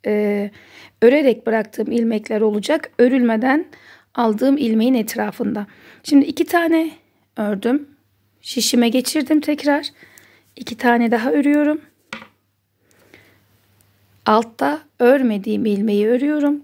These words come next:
Gri olan ilmeği. Daha sonra iki ilmek daha örüyorum. Toplamda bakın beş tane örmüş oldum, e, sarıdan.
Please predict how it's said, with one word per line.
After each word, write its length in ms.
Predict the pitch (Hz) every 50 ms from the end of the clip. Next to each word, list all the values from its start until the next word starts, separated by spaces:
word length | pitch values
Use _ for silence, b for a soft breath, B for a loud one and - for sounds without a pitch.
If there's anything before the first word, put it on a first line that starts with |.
| -
Gri 260 | - 233 202 220 214 -
olan 280 | - 202 185 196 214
ilmeği. 540 | 226 226 220 226 240 247 247 262 302 285 - _ _ _ _ b b b b b b b b b b b b b -
Daha 180 | 311 294 320 311
sonra 500 | 294 - 233 196 190 208 226 262 330 - - - - _ _ _ _ _ b b b b b b b b b -
iki 260 | - 294 - - 302
ilmek 380 | 254 226 214 214 220 220 214 -
daha 200 | 208 196 208 196
örüyorum. 600 | 214 202 226 226 208 214 214 226 247 302 294 - _ _ _ _ _ _ _ _ _ _ _ _ _ _ _ _ B B B B B B B B -
Toplamda 460 | 294 269 - - 214 208 226 233 220
bakın 280 | - - - 294 277
beş 200 | 254 233 220 -
tane 280 | - 214 208 - 214 202
örmüş 340 | - - - 220 - - -
oldum, 400 | 208 - 208 202 196 202 - - _ _ _ _ -
e, 200 | 220 214 220 196
sarıdan. 600 | 196 - - 220 208 226 254 247 - 214 262 -